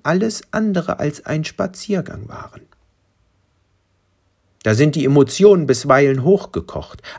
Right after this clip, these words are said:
auch weil die Einsicht in die Notwendigkeit der verordneten Einschränkungen nicht immer ausreichend ausgeprägt gewesen ist.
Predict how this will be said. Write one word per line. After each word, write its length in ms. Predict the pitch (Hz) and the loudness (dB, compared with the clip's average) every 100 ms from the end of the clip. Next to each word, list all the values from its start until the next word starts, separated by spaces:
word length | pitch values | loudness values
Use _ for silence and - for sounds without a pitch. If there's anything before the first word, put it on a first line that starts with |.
| - | 2
auch 320 | 143 160 - | 2 2 2
weil 260 | 135 160 165 | 4 6 4
die 300 | 190 190 170 | 2 0 0
Einsicht 800 | 220 196 131 101 98 - - - | 2 2 0 -2 -4 -6 -10 -4
in 140 | 135 | -2
die 120 | 135 | 0
Notwendigkeit 920 | 143 226 277 214 214 214 196 202 196 196 | 4 4 4 2 2 0 0 0 2 2
der 80 | |
verordneten 800 | 185 190 - 190 185 190 196 - | 0 0 2 2 2 -2 -2 -2
Einschränkungen 920 | 214 247 - - 110 113 117 113 113 - _ | -2 -2 -2 -2 -2 0 0 0 -2 -6 _
nicht 420 | 175 240 - - - | -2 -2 -4 -12 -4
immer 580 | 156 165 165 160 165 - | 0 0 0 0 -2 -2
ausreichend 920 | 110 113 107 - 98 120 - 175 185 - _ - | -2 0 -2 -2 -2 -2 -4 -8 -8 -12 _ -6
ausgeprägt 920 | 156 110 - 87 - 78 - - - | -4 -4 -10 -12 -10 -10 -10 -16 -18
gewesen 400 | - 65 - - | -14 -12 -14 -14
ist. 320 | - - | -14 -14